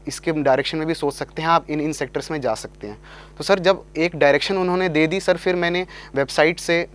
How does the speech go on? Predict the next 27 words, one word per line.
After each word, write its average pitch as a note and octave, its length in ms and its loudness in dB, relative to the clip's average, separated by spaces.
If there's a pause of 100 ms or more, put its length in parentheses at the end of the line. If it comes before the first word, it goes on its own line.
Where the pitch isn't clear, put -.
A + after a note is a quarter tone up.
काफ़ी C#3 220 2
सारे D#3+ 240 0
जो, D#3+ 160 2
अ, C#3 400 -2
फेमस D3+ 400 -4
वेबसाइट्स D3+ 480 -2
हैं, D#3 80 -2
जो D#3 80 0
ऑथेंटिक D3 440 -2
वेबसाइट्स C#3+ 500 -2
हैं, A#2+ 120 -10 (320)
वहाँ D3+ 180 4
से E3 120 -6
सर E3+ 140 -2
मैंने E3+ 340 -2
गेट C#3+ 300 -2
के E3+ 100 -2
बारे D3+ 180 2
में D#3 80 -2
इन्फॉर्मेशन C#3 500 -2
कलेक्ट D3 260 -4
करना C#3+ 180 -4
स्टार्ट C3+ 340 -2
किया। D3+ 200 -4 (280)
सर E3 120 2
प्रीवियस E3 500 0
जो E3+ 360 2